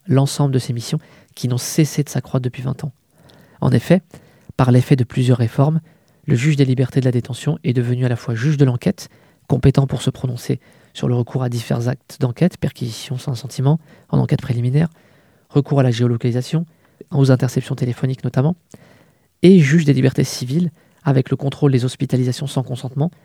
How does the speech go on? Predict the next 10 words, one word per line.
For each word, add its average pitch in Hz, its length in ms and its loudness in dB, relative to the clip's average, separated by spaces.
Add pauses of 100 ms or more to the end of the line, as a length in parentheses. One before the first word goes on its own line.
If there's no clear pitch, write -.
(340)
et 185 100 6
du 143 140 -4
placement - 280 0
des 131 140 4
étrangers 127 340 -2
en 135 60 0
centre 131 220 -6
de 123 80 -2
rétention 127 340 -6
administratif. - 600 -10